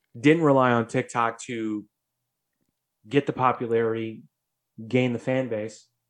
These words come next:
yeah, don't overspend on a v-, music video. I'm totally with him on that. It's wh-, why? It makes no sense. Or if you're a band who's marginally successful or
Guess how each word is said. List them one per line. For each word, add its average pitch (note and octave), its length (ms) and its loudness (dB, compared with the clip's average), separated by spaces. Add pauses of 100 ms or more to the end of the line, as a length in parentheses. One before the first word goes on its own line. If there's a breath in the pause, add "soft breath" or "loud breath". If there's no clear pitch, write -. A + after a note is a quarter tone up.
(600)
yeah, G3+ 140 -6
don't D3 180 -4
overspend B2+ 400 -8
on G2+ 100 -8
a F#2 40 -12
v-, G2+ 220 -14
music G#2 320 -10
video. A2 360 -10
I'm B2+ 80 -4
totally D3 340 6
with D3 200 4
him G2+ 120 -6
on F#2+ 140 -14
that. A2+ 240 -12 (240)
It's - 200 -12 (100)
wh-, C3 320 -4
why? B2 240 2
It F#2 100 -6
makes A2+ 200 -6
no A2+ 60 -8
sense. - 320 -10 (680)
Or G3+ 380 6
if F#3 100 -4
you're G3+ 120 4
a F3 40 2
band F#3+ 220 0
who's F3 160 -6
marginally D3+ 600 0
successful C#3+ 540 -2
or A#2+ 460 0